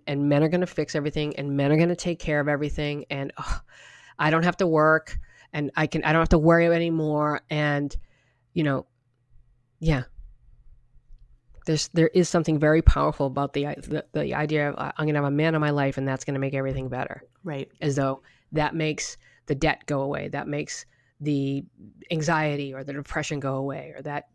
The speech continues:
Speaker 1: that makes your job stress go away.
Speaker 2: Right.
Speaker 1: It doesn't. <laughs> You just think it does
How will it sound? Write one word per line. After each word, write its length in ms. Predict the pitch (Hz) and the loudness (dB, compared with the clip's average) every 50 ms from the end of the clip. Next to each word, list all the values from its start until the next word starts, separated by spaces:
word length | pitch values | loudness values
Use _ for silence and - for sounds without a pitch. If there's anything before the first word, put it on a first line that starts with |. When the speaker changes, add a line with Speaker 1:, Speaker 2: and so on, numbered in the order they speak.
| _ _ - | _ _ -2
Speaker 1:
that 240 | - 165 165 170 _ - | -2 0 0 -2 _ -6
makes 340 | 180 165 160 165 147 - - | -2 -2 0 0 -2 -2 -2
your 100 | 156 147 | -2 -2
job 480 | 143 127 - - 160 151 156 160 151 | -2 -2 0 2 2 4 4 2 0
stress 240 | - - 151 135 - | -2 -2 -4 -4 -2
go 140 | - 156 147 | -2 -2 0
away. 260 | 143 143 147 139 - _ _ _ - | 0 0 -2 -4 -6 _ _ _ -12
Speaker 2:
Right. 200 | 143 135 135 - _ - | -10 -10 -10 -12 _ -6
Speaker 1:
It 80 | - - | 0 2
doesn't. 280 | 208 208 180 156 - - - _ _ _ | 2 2 2 0 -6 -10 -16 _ _ _
<laughs> 60 | - - - - - - - _ _ _ - | -6 -6 -6 -6 -8 -14 -20 _ _ _ -4
You 100 | 170 180 | 0 0
just 140 | 208 208 - | 2 4 4
think 120 | 220 214 | 4 4
it 80 | 220 - | 2 0
does 460 | - - - - - - - - | -2 -4 -8 -10 -12 -14 -14 -20